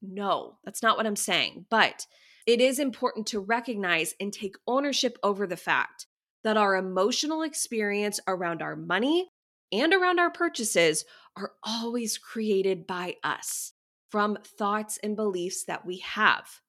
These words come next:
about the circumstances of our world. And that includes the purchases that we make. Again, you can have two different types of buyer's remorse. The type that feels more like disappointment and regret,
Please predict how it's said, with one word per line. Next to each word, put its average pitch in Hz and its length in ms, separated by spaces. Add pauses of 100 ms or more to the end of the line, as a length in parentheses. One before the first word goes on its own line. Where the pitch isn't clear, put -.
(120)
about 180 320
the 202 60
circumstances 180 880
of 170 280
our 165 200
world. 226 540 (440)
And 208 100
that 214 140
includes 202 520
the 202 100
purchases 185 560
that 170 200
we 196 120
make. - 480 (500)
Again, 202 380
you 170 80
can 220 120
have 208 160
two - 160
different 220 280
types 214 300
of 185 100
buyer's 160 320
remorse. - 460 (460)
The 202 80
type - 600 (300)
that - 200
feels 196 260
more 190 260
like 180 460 (140)
disappointment 247 760
and 190 160
regret, 202 640